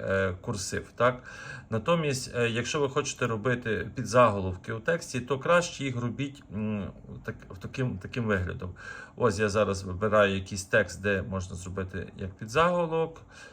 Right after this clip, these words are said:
Якась, ну, це має бути якась коротка лінійка. Ось, ось так, наприклад, ось цей текст, оцей, м, е, цю лінійку, так? Я хочу роз-, зробити її підзаголовком в тексті. У цьому меню форматування параграфа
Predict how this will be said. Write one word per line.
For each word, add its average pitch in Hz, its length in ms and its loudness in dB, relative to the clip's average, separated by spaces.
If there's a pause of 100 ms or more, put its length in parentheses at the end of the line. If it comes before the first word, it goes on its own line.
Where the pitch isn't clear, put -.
(260)
Якась, 107 280 -8
ну, 98 300 -4
це 101 100 -10
має 92 160 -4
бути 87 160 -6
якась 90 180 -8
коротка 104 420 -6
лінійка. 123 460 0
Ось, 110 380 -6
ось 110 180 -8
так, 104 320 0
наприклад, - 340 -8
ось 92 180 -6
цей 90 120 0
текст, - 520 -8
оцей, 135 460 2 (180)
м, 107 200 -4 (180)
е, 95 160 -2
цю 123 220 -6
лінійку, 101 400 -4
так? 123 200 0 (360)
Я 147 100 6
хочу 147 340 -2
роз-, 107 180 -6
зробити 117 360 -2
її 117 140 -6
підзаголовком 98 720 0
в 90 40 -10
тексті. - 380 -10 (420)
У 123 120 -2
цьому 190 280 2
меню 120 340 2
форматування 120 680 4
параграфа 101 640 2